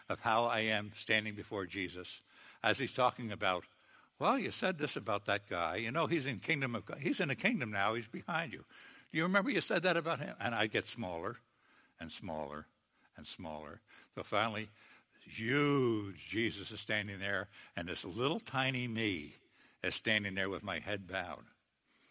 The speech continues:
reminding me of the things. And then after it's all said and done, he puts his arm around me and says, "Welcome into the kingdom."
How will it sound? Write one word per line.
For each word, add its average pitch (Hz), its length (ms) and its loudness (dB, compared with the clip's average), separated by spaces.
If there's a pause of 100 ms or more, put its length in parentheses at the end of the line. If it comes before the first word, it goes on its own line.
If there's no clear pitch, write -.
(240)
reminding 98 500 -2
me 92 160 -2
of 85 80 -6
the 78 80 -10
things. - 540 -10 (1160)
And 92 120 -4
then 101 180 4
after 104 280 2
it's 92 160 -2
all 104 200 2
said 107 260 0
and 110 120 -6
done, 85 380 -2 (360)
he - 80 -8
puts - 240 -6
his 87 160 -6
arm 90 320 -2
around 85 320 -6
me 78 160 -10
and 82 140 -14
says, 76 200 -10
"Welcome 82 360 -8
into 80 160 -14
the 78 100 -16
kingdom." 85 360 -14